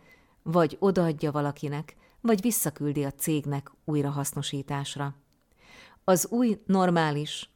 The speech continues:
a zero waste életmód, és a pszichológusok felfedezték a zérofóriát. Az eufória érzését, amely a pazarolásmentességgel járó örömöt jelenti.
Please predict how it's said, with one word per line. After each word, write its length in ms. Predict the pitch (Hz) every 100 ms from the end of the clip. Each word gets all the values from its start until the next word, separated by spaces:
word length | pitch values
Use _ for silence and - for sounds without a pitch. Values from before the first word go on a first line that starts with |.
| _ -
a 160 | 156
zero 520 | 143 139 196 170 143
waste 440 | 139 143 139 - -
életmód, 800 | 147 143 139 - 143 143 143 - _ _ _ _
és 160 | 220 208
a 80 |
pszichológusok 920 | 180 - 254 190 160 147 143 - 135 - _ _
felfedezték 840 | - 262 180 - 135 - - 156
a 240 | 151 147 -
zérofóriát. 1200 | 165 151 156 143 131 - 139 143 143 139 139 - - _ _ _ -
Az 240 | 196 -
eufória 720 | 247 233 147 - 156 151 147 143
érzését, 800 | 160 160 143 151 143 - 143 139 - -
amely 280 | - 214 175
a 80 | 147
pazarolásmentességgel 1700 | - 180 160 151 143 143 139 - 151 143 156 139 - 147 135 147
járó 460 | 143 147 147 143 139
örömöt 460 | - 147 143 143 -
jelenti. 640 | 143 139 139 139 - 139